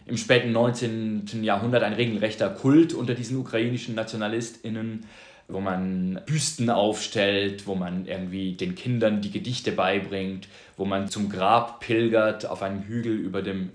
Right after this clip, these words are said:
Dnipro-Fluss. Dies etwa im Gegensatz zum russischen Puschkin-Kult oder spezifisch in der Ukraine eben auch zum Kult Nikolai Gogols, der quasi als ein imperialer Vertreter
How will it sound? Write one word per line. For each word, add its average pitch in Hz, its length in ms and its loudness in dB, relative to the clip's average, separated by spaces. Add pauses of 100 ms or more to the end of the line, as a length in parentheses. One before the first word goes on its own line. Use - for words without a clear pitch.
(120)
Dnipro-Fluss. 104 960 -4 (880)
Dies 143 480 2 (140)
etwa 135 240 6
im 120 160 2
Gegensatz 117 600 4
zum 104 120 -6
russischen 101 360 -2
Puschkin-Kult 101 800 -2
oder 135 360 8
spezifisch 127 520 -2
in 113 80 -2
der 120 100 4
Ukraine 110 460 -2
eben 98 180 -4
auch 98 200 -2
zum 98 240 -6
Kult 98 320 -2
Nikolai 95 340 -4
Gogols, 95 680 -2 (380)
der 98 140 4
quasi 98 440 2
als 95 260 -2
ein 92 400 -2 (180)
imperialer 98 600 2
Vertreter 92 760 -6